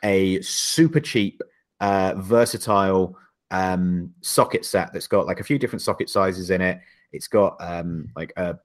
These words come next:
a screwdriver that's got different attachments in it. Like, it's all cheap shit. It was, it was from Middle Lidl. Um,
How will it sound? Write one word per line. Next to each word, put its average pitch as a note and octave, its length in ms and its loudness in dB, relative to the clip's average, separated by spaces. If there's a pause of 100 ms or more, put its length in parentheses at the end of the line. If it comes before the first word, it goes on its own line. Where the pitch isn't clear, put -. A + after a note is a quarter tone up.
(360)
a E2+ 80 -10
screwdriver G#2 560 4
that's F2+ 140 -2
got - 180 -4
different - 220 -12
attachments - 440 -4
in F#2+ 60 -2
it. F#2 140 -6
Like, F#2 140 -6
it's - 120 -10
all D3+ 140 0
cheap - 280 -8
shit. - 300 -2
It A#2 120 0
was, A2 180 -4 (340)
it G2 60 -4
was A2 100 -2
from A2 340 2
Middle A2 240 6
Lidl. A2+ 380 2 (460)
Um, G#2+ 500 2